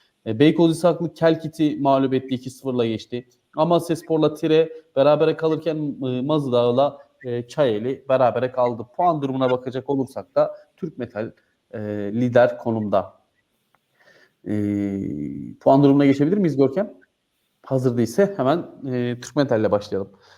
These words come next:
Evet, hazır. Türk Metal, e, hazır herhalde puan durumu. Geldi geçti Görkem. Evet, Türk Metal'in liderliği var. Balıkesirspor, Uşakspor, Muğlaspor diye devam ediyor. Şimdi Ahmet,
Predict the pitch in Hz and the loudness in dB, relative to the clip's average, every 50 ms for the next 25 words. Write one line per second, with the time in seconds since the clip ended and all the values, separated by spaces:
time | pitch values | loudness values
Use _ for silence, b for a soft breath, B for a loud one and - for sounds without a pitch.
0 | b b b 147 120 113 - 127 120 127 - - - - _ - 143 - - 113 | b b b 2 2 4 2 0 0 -2 -6 -16 -20 -12 _ -8 -8 -6 -6 -8
1 | 113 - 117 110 - - - - - 113 110 107 104 104 104 98 - - - - | -6 -4 -4 -4 -4 -4 -10 -10 -10 -8 -6 -6 -6 -6 -6 -8 -8 -12 -16 -14
2 | - 135 151 151 143 131 120 113 107 104 101 101 - - 98 101 101 104 110 120 | -4 0 0 2 2 4 4 4 4 2 0 -2 -4 -4 -4 -4 -4 -4 -4 -4
3 | 156 185 165 - _ _ - 113 113 120 123 117 113 110 - - - 104 98 98 | -6 -6 -8 -12 _ _ 0 2 2 2 0 -2 -4 -4 -6 -6 -6 -6 -6 -4
4 | - 139 - - _ _ _ B B B B B B B B B B B B _ | -6 -8 -8 -10 _ _ _ B B B B B B B B B B B B _
5 | _ _ _ _ _ _ _ _ _ _ _ _ _ _ _ _ _ _ _ _ | _ _ _ _ _ _ _ _ _ _ _ _ _ _ _ _ _ _ _ _
6 | _ _ _ _ _ _ _ _ _ _ _ _ _ _ _ _ _ _ _ _ | _ _ _ _ _ _ _ _ _ _ _ _ _ _ _ _ _ _ _ _
7 | _ _ _ _ _ _ _ _ _ _ _ _ _ _ _ _ _ _ _ _ | _ _ _ _ _ _ _ _ _ _ _ _ _ _ _ _ _ _ _ _
8 | _ - - 143 123 113 113 - - - - - 156 151 147 143 139 143 139 143 | _ 0 4 4 4 4 2 -2 -8 -6 -2 0 2 4 4 4 6 6 6 6
9 | 139 135 135 135 139 139 139 143 156 170 156 143 139 139 139 139 143 123 127 120 | 8 6 6 6 6 6 6 6 4 4 4 4 4 2 2 2 0 -2 -2 -4
10 | - - 160 156 139 - 143 131 - - - 156 156 147 147 135 120 113 113 113 | -4 0 0 0 0 2 0 -2 -2 -2 -2 -2 0 0 0 0 2 0 -2 -2
11 | - - 127 131 127 117 110 117 123 139 131 123 120 120 123 120 120 113 113 117 | -4 -4 -2 -2 -2 -2 -2 -2 -2 0 0 0 0 2 0 0 -2 -4 -4 -6
12 | 110 - B B B B B B B - 196 208 202 208 202 202 196 202 196 - | -6 -8 B B B B B B B -4 -2 0 2 2 2 0 -2 -4 -2 0
13 | 170 175 180 190 190 165 - - | 2 2 4 4 2 2 0 -2